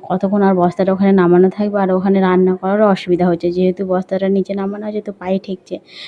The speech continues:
আর যেহেতু কিচেনের জায়গাটাও একটু ছোট, তো আসা যাওয়াতে অসুবিধা হচ্ছে।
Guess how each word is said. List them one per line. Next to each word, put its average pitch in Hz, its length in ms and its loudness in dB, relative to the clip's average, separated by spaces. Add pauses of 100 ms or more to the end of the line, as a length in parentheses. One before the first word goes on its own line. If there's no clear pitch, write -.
(200)
আর 185 240 -4
যেহেতু 196 260 -4
কিচেনের 196 420 -2
জায়গাটাও 180 540 -4
একটু 208 200 -12
ছোট, - 260 -8 (600)
তো - 100 -16 (100)
আসা 175 240 -6
যাওয়াতে 180 300 -2
অসুবিধা 175 460 0
হচ্ছে। 165 340 -2